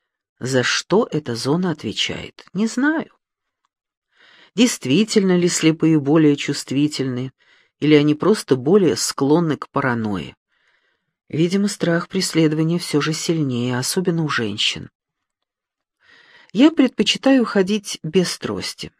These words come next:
Зря, конечно. Но совсем ни к чему демонстрировать, что я слепа. Женщинам и так небезопасно одним бродить по улицам.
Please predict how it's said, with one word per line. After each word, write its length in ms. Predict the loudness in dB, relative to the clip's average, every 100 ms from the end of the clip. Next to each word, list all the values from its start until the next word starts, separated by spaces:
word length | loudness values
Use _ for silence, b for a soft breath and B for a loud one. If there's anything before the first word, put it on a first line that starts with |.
| -10
Зря, 360 | -2 0 0
конечно. 580 | -2 -8 -4 -4 -4 -12 _ _ _ _ b b b b b
Но 60 | -2
совсем 420 | -2 -2 -2 0
ни 100 | -2
к 60 | -2
чему 300 | -2 0 0
демонстрировать, 800 | 0 -2 -4 -2 0 0 -2 -8
что 180 | -8
я 180 | -6 -6
слепа. 580 | -6 -6 -8 -8 -12 -12 _ _ _ _ _ _ _ _ _ _ _ _ -2
Женщинам 560 | 4 4 4 0 0 0
и 20 |
так 280 | 2 0 2
небезопасно 840 | 0 0 0 0 0 -4 -4 -2
одним 360 | -2 -2 -2 -2
бродить 460 | -2 -4 -4 -8 -6
по 80 | -4
улицам. 640 | -2 -4 -6 -10 -10